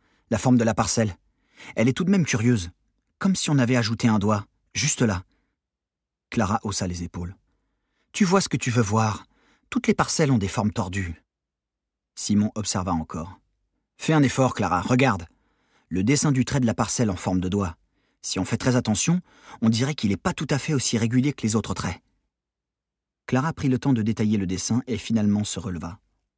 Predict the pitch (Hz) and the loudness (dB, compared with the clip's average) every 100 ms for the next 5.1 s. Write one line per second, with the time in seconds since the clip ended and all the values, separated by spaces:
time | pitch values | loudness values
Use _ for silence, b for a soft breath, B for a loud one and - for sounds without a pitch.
0 | _ _ _ _ _ _ 139 - 120 113 | _ _ _ _ _ _ -2 0 2 2
1 | 113 165 160 135 117 131 202 185 202 170 | 4 4 4 2 0 4 4 6 2 0
2 | 101 b b b b _ _ _ _ _ | -6 b b b b _ _ _ _ _
3 | _ _ _ _ _ - 156 160 151 143 | _ _ _ _ _ -2 2 4 4 4
4 | 139 135 117 - 101 - 92 92 87 85 | 4 4 2 -2 -4 -4 -4 -4 -4 -6